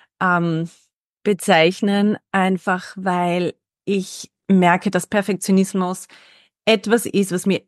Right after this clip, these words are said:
überhaupt nicht gut tut. Und es ist auch etwas, was ich im Coaching immer wieder sehe, was uns extrem hemmen kann. Deswegen bin ich sehr klar gegen Perfektionismus und ich habe ja auch ein Buch geschrieben,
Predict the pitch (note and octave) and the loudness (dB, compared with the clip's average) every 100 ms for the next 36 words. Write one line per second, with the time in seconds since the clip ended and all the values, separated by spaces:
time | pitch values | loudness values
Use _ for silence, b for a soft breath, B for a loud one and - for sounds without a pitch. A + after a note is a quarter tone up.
0 | _ A3+ A3+ A3+ G3 F#3+ F#3+ F3+ D3+ D#3 | _ -2 0 0 0 0 0 2 0 0
1 | - E3 - - G3+ F#3+ F3+ E3 E3 E3+ | -4 -8 -6 -4 -4 -2 -2 -2 -2 -4
2 | E3 B B B - F#3+ A3 - - _ | -6 B B B -4 0 0 0 -10 _
3 | G3+ G#3 - - G3+ F3+ G3 G3 F#3 E3 | 2 2 0 0 0 0 0 0 -2 -2
4 | F3+ - F3+ E3+ F#3+ F3 - F#3 F#3+ F3+ | -4 -2 -2 -2 -2 -2 0 2 2 0
5 | F#3 F#3 - D3+ D#3+ C3+ F3 - - D#3 | -2 -2 -4 -4 -2 -4 -6 -10 -10 -6
6 | C#3+ C3 - - A3+ G#3+ - - F#3+ F#3 | -6 -6 -10 -2 -2 -2 -6 -2 2 4
7 | F#3+ F3+ D#3+ D#3 E3+ - F#3+ D3 F#3+ - | 4 4 2 2 -2 -4 -4 -2 -4 -10
8 | _ _ _ _ _ _ _ A3 G#3 G3 | _ _ _ _ _ _ _ 0 0 2
9 | A3 A3 D#3+ D#3 - _ _ A#3 A3+ - | 2 2 0 -2 -6 _ _ 0 0 -4
10 | - G#3 G3 G3 - G#3+ F3 F#3+ G#3 C#4+ | -6 -2 0 -2 -2 0 2 2 0 0
11 | D4+ A3 F3+ F#3+ - G3+ D4 - G3+ F#3+ | 0 0 -2 -4 -4 0 0 -2 -6 -6
12 | F3+ G#3 F#3+ D#3+ F3+ F#3 F#3 C#4+ - A3+ | -8 -6 2 2 2 0 2 0 0 -4
13 | - G#3 G3+ G#3 A#3+ D4 | -4 -2 0 2 2 0